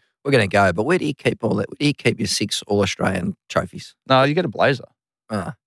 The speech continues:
Speaker 1: Where
Speaker 2: So
Speaker 1: do you,
Speaker 2: they
Speaker 1: where do
Speaker 2: just,
Speaker 1: you
Speaker 2: like,
Speaker 1: keep all that stuff?
Speaker 2: they just patch it.
Speaker 1: You got,
Speaker 2: Uh,
Speaker 1: like,
Speaker 2: it's
Speaker 1: a
Speaker 2: at
Speaker 1: separate,
Speaker 2: Mum's,
Speaker 1: you got a
Speaker 2: Mum's
Speaker 1: separate
Speaker 2: house.
Speaker 1: room? <laughs> You know, she's
Speaker 2: Yeah.
Speaker 1: got a shrine to you?
Speaker 2: Yeah, Mum's got a shrine out the back.
Speaker 1: <laughs>
Speaker 2: Yeah, it's in, it's in Dad's garage. It's just covered in dust and
Speaker 1: Is it?
Speaker 2: dirt. And he just says, he,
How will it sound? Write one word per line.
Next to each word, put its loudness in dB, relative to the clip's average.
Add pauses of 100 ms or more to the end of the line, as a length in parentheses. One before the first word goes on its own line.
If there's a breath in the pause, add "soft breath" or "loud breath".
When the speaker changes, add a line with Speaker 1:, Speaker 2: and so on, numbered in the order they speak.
Speaker 1:
Where -2
Speaker 2:
So -
Speaker 1:
do 4
you, 4
Speaker 2:
they 2
Speaker 1:
where 4
do 0
Speaker 2:
just, 2
Speaker 1:
you 0
Speaker 2:
like, 4
Speaker 1:
keep 2
all 0
that 0
stuff? -18
Speaker 2:
they 4
just -2
patch -2
it. -10 (420)
Speaker 1:
You -2
got, 6
Speaker 2:
Uh, 6
Speaker 1:
like, 2
Speaker 2:
it's 2
Speaker 1:
a 4
Speaker 2:
at 2
Speaker 1:
separate, 2
Speaker 2:
Mum's, 0 (120)
Speaker 1:
you -4
got 4
a 6
Speaker 2:
Mum's 2
Speaker 1:
separate 4
Speaker 2:
house. 0
Speaker 1:
room? 2
<laughs> -20
You 4
know, 6
she's 2
Speaker 2:
Yeah. 4
Speaker 1:
got 4
a 4
shrine 2
to 2
you? 2
Speaker 2:
Yeah, 4
Mum's 2
got 0
a 0
shrine 0
out 0
the -14
back. 2
Speaker 1:
<laughs> -4
Speaker 2:
Yeah, 2
it's -8
in, -2 (280)
it's -2
in 4
Dad's 0
garage. 2
It's -10
just -12
covered 2
in -8
dust -2
and -4
Speaker 1:
Is 0
it? 4
Speaker 2:
dirt. 4
And -4
he 0
just -4
says, 2
he, -6